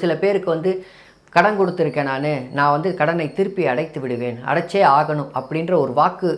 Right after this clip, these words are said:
நம்ம கொடுத்துருக்கோம்ல, அந்த வாக்குப்படி இருப்போம்ல, அந்த வாக்கை நிறைவேற்றுவதற்காக இருக்கும் இடத்திலிருந்து நகற்றி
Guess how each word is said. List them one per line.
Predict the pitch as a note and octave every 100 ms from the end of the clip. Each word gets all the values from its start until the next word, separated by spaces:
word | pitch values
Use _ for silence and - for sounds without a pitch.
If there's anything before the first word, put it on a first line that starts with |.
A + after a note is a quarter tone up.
| -
நம்ம | C#3 C3+ -
கொடுத்துருக்கோம்ல, | D#3+ D#3 C#3+ C#3+ D3+ D#3+
அந்த | C#3 C3
வாக்குப்படி | F3+ G3 F#3 F3+ E3+
இருப்போம்ல, | D#3+ D#3 E3 - - - - - - -
அந்த | F3+ A3+ A3+ G3+ D#3 E3
வாக்கை | G#3+ B3 - B3+ B3+ B3 D#3
நிறைவேற்றுவதற்காக | F3+ A3+ B3 A3+ A3+ A3+ G#3+ G#3 G3 F3+ F#3 F3 D#3 D3 A#3+ - - _ D3+
இருக்கும் | A#3 C4 - A#3+ F#3+
இடத்திலிருந்து | F#3 A3+ A3+ A#3 G#3 G3 G3+ G3+ D#3 D3
நகற்றி | E3+ G#3 - -